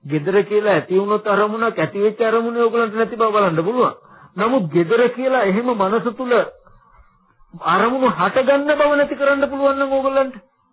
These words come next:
නූපදින බව යෝනි නිවන කියලා කිව්වේ. ඇති වෙන දේ නැති කරන එක නෙමෙයි නූපදින බව.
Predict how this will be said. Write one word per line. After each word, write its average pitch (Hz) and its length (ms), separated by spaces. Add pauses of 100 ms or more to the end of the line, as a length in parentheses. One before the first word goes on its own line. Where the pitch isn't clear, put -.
(720)
නූපදින 285 520
බව 180 280
යෝනි 165 300
නිවන 190 300
කියලා 135 240
කිව්වේ. 110 320
ඇති - 220
වෙන 269 200
දේ 262 120
නැති 247 220
කරන 214 200
එක 175 120
නෙමෙයි 226 280
නූපදින 247 420
බව. 127 180